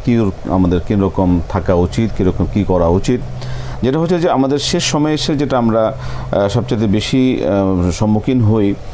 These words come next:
আহ, সেক্ষেত্রে ঈদ প্রস্তুতির একটা বিষয় চলে আসে, যেহেতু সারা মাস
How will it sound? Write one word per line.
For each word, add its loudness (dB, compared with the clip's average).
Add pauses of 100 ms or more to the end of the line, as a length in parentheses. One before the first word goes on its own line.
(280)
আহ, 2
সেক্ষেত্রে 0
ঈদ 0 (100)
প্রস্তুতির 0
একটা 0
বিষয় 0
চলে 2
আসে, -2 (160)
যেহেতু 0
সারা -2
মাস 2